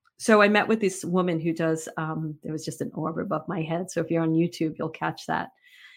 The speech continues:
I was on, um, I decided to do a puppy boot camp, and I did that with Micah and Venus, and I sent them away for three weeks. And I didn't wanna do that with this puppy 'cause I didn't wanna miss all that puppyhood. What was I thinking?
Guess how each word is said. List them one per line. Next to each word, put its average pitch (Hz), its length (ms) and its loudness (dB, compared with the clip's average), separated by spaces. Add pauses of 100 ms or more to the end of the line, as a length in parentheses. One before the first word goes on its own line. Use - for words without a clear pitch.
(460)
I 196 120 8
was 190 200 6
on, 190 460 4
um, 160 540 0 (760)
I 196 60 0
decided 196 360 4
to - 80 -6
do 190 100 8
a 170 40 6
puppy 170 260 -2
boot 165 180 0
camp, - 340 -10 (140)
and 175 100 2
I 185 60 4
did 247 180 4
that 262 120 6
with 254 120 0
Micah 185 280 2
and 170 140 0
Venus, 165 520 -2
and 165 180 0
I 165 40 0
sent 175 220 -2
them 180 100 -2
away 165 200 0
for 160 140 -8
three 160 160 -6
weeks. - 300 -6
And 156 80 -4
I 165 40 0
didn't 190 160 0
wanna 202 180 0
do 190 160 0
that 170 140 -2
with 160 120 -4
this 160 120 -6
puppy 147 280 -8
'cause - 180 -10
I 160 60 -4
didn't 170 140 -2
wanna 175 160 -2
miss 170 320 -2
all 170 160 -6
that 156 160 -4
puppyhood. 156 420 -6 (920)
What 190 120 6
was 160 100 4
I 160 80 8
thinking? 180 400 2